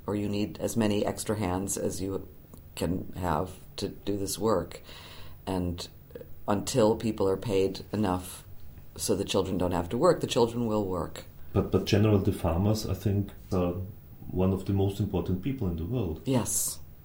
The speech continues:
Speaker 1: yes. This is a funny, uh, this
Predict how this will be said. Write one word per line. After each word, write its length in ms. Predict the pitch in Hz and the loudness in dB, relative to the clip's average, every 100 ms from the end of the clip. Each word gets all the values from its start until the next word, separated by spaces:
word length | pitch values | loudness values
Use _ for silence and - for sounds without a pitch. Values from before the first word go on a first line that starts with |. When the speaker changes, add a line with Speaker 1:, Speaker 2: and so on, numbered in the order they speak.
| - | -12
Speaker 1:
yes. 500 | 98 - - - - - - - - - - - - - - | -10 -8 -10 -10 -10 -12 -14 -16 -16 -18 -20 -16 -12 -6 6
This 180 | 269 - | 8 8
is 120 | 269 | 8
a 60 | - | 4
funny, 500 | - 226 220 208 - - | 8 8 10 6 6 10
uh, 80 | 180 | 10
this 280 | 185 208 | 12 6